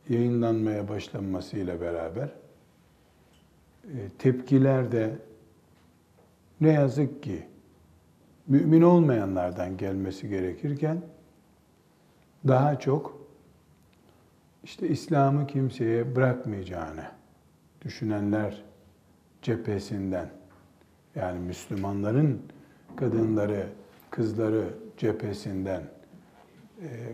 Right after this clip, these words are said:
karşı tepkiler geldi maalesef.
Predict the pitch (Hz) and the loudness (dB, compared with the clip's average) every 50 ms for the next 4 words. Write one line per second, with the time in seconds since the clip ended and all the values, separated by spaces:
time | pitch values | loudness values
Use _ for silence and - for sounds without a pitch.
0 | - - 117 120 117 110 - - - 127 - - 98 - - - - 95 87 85 | -6 -2 0 0 0 0 -2 -4 -4 -4 -4 -4 -8 -8 -8 -8 -8 -6 -6 -6
1 | 82 82 82 85 82 80 80 80 - - - - - - _ _ _ _ _ - | -6 -8 -8 -6 -6 -6 -6 -8 -10 -14 -16 -18 -18 -20 _ _ _ _ _ -4
2 | 113 90 - - - - - - - | -2 -2 -4 -6 -10 -14 -16 -18 -18